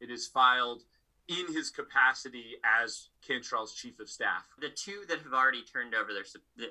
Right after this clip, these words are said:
Speaker 2: over their documents. First of all, they were the first ones being investigated. They were the first ones kind of being offered up to the council for questioning and everything else. Secondly, and possibly relevantly here, I'm not sure. I'm,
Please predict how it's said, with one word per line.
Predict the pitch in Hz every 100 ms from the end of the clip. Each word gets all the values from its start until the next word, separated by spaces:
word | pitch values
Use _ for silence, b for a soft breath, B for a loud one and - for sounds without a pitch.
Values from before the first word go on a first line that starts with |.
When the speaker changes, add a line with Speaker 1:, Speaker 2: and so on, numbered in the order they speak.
| - 123
Speaker 2:
over | 131 120
their | 107
documents. | 101 95 92 - 85 - -
First | 185 175
of | 147
all, | 131 120
they | 143
were | 151 135
the | 120
first | 131 120 -
ones | 123 110 107 101
being | 104 98
investigated. | 101 143 143 127 120 110
They | 107
were | 104
the | 104 -
first | 117 -
ones | 110 101
kind | - 104
of | 95
being | 101 98 - _ _ 113
offered | 117 113 107
up | 104 - _ _ _
to | -
the | 123
council | - 117 117 - 107
for | 107
questioning | - 110 - 101 98
and | 92
everything | 90 90 95 95
else. | 95 92 - _ -
Secondly, | - 196 185 165 123 120 113
and | - - -
possibly | - - 151 127 127 110
relevantly | 110 104 95 95 - 85 87
here, | 92 95 98
I'm | 101
not | 98 123
sure. | - 127 107 113
I'm, | 107